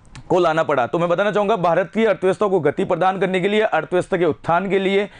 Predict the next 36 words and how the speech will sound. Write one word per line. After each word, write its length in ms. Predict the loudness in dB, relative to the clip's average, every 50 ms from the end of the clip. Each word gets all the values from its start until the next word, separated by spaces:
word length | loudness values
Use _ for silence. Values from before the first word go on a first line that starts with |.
| -20 -20 -8 -2
मानव 260 | -2 0 0 0 0 0
का 120 | 0 0
कल्याण, 420 | 0 0 0 2 2 2 2 2
विकास 360 | 0 -2 0 0 0 0 0 -2
करने 240 | -2 -2 -2 -2
के 60 | 0 0
लिए 120 | 0 0
हमारे 340 | 0 0 0 0 0 0 0
देश 260 | 0 0 0 0 -2
में 140 | -2 -2 -2
नियोजित 480 | 0 0 2 2 2 2 0 0 0
अर्थव्यवस्था 440 | -2 -2 0 -2 -2 0 0 0 0
अपनानी 260 | 0 0 -2 -4 -2
पड़ी। 240 | -2 -2 -2 -2 -4 -8 -12 -20 -10 -4 -2
लेकिन 220 | -2 0 0 -2
हमने 220 | -2 -2 -2 -2 -2
कुछ 180 | -2 -4 -4
कठोर 300 | -4 -4 -2 0 0 -2
प्रतिबंध 480 | -2 -2 -4 -4 -4 -2 -2 0 0 0
बना 220 | 0 0 0 0
रखे 200 | 0 0 0 0
थे, 140 | 0 0 0
जिसके 320 | 0 -2 -2 -2 -2 -2
कारण 360 | 0 0 0 0 0 0 -2 -4 -8 -16 -20 -20 -14 _ -2
कहीं 200 | 0 0 2 2
न 100 | 0 0
कहीं 180 | 2 2 0 2
हम 220 | 0 0 0 0
वो 100 | 0 0
विकास 400 | 0 0 0 2 2 0 0 0
की 100 | 0 0
ओर 120 | 0 0 0
अग्रसर 400 | 0 0 -2 -2 -2 -2 -2 0
नहीं 160 | 0 0 0
हो 80 | 0
सके। 220 | 0 0 -2 -2